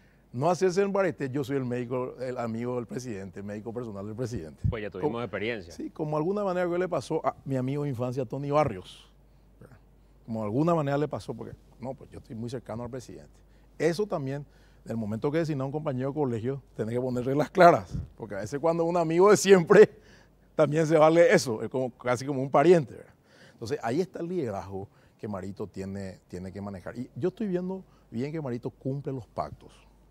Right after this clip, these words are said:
Speaker 1: ¿verdad? Lo, lo, lo hace con Castiglione, eh, aún sacrificando un senador de su sector. Eh, Juan Ernesto Villamayor también, ¿verdad? Él había tenido un compromiso.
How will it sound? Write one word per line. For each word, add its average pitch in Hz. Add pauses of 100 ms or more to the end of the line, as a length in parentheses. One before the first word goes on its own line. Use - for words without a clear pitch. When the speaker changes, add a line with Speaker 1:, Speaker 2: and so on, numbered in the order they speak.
(120)
Speaker 1:
¿verdad? - (540)
Lo, 82 (140)
lo, 92
lo -
hace 104
con 117
Castiglione, 127 (760)
eh, 101
aún 131
sacrificando 117
un 113
senador 110
de 107
su 113
sector. 117 (1600)
Eh, 78 (160)
Juan 104
Ernesto 98
Villamayor 107
también, 131 (840)
¿verdad? - (520)
Él 92 (100)
había 92
tenido 95
un 101
compromiso. 117